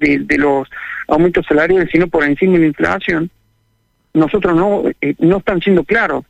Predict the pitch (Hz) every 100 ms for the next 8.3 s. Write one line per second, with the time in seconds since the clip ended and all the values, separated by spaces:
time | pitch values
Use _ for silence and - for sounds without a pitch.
0 | _ - - - 170 208 254 208 196 202
1 | 214 - 180 160 156 202 214 - 202 220
2 | 202 170 151 - 151 156 165 233 220 208
3 | 170 - 208 185 220 202 - 147 147 160
4 | 202 240 214 180 185 - _ _ _ _
5 | 165 156 156 160 196 214 180 165 156 285
6 | 262 - 175 170 180 202 185 156 151 139
7 | 156 - 151 147 143 156 151 160 147 208
8 | 226 208 214